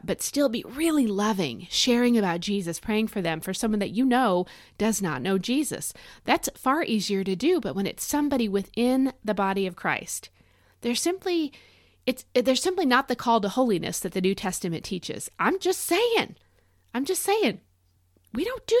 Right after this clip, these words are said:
that very well. There's not the call to holiness that the New Testament teaches. We don't do this very well,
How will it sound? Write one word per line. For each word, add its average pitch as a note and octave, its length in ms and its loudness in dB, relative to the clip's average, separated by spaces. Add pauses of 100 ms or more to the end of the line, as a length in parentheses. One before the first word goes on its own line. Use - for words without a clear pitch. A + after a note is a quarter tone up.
(140)
that - 100 -2
very G#3 220 0
well. D#3 320 -2
There's A#3 240 -2
not C4+ 240 2
the F#4+ 80 -2
call C4 280 0
to C4+ 100 -2
holiness A3 520 0
that G3+ 160 -2
the G#3 80 -2
New A3 380 2
Testament G#3+ 560 -4
teaches. - 440 -4
We C4+ 400 -2
don't A3+ 480 0
do A3+ 300 0
this F#3 360 -4
very E3 340 -4
well, - 360 -6